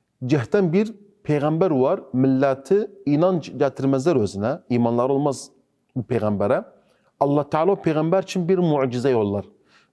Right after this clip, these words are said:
Mucize ne demek olsun? Bir işti, bir yapımdı, bir fiildi. O işi, o fiili, o yapımı, yani akıldan hariç bir şeydi. Yani Efendimiz Hazreti Muhammed sallallahu aleyhi ve sellem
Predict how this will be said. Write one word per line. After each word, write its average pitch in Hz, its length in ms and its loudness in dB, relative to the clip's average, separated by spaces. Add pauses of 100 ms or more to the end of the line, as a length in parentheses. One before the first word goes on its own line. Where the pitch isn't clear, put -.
Mucize 147 420 0
ne 208 100 2
demek 147 200 0
olsun? 113 420 -2 (580)
Bir 190 340 -2
işti, 208 580 0 (640)
bir 165 160 0
yapımdı, 156 640 2
bir 151 80 2
fiildi. 139 720 0 (760)
O 202 160 2
işi, 160 300 0
o 185 180 0
fiili, 165 520 2 (400)
o 170 80 4
yapımı, 160 560 0 (760)
yani 127 280 0
akıldan 151 500 0
hariç 156 480 0
bir 120 160 2
şeydi. 95 400 -4 (960)
Yani 151 300 0 (360)
Efendimiz 147 440 0
Hazreti 139 320 -2
Muhammed 127 340 0
sallallahu 117 500 -2
aleyhi 113 140 2
ve 104 60 0
sellem 131 340 0